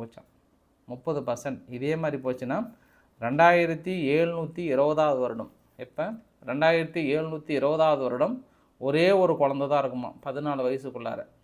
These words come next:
அப்புறம் குழந்தைகளே இருக்காதான், ஒட்டுமொத்தமா முடிஞ்சுதான்.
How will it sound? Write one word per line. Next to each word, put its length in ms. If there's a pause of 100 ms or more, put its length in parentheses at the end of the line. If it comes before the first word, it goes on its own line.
அப்புறம் 400
குழந்தைகளே 600
இருக்காதான், 580
ஒட்டுமொத்தமா 500 (100)
முடிஞ்சுதான். 320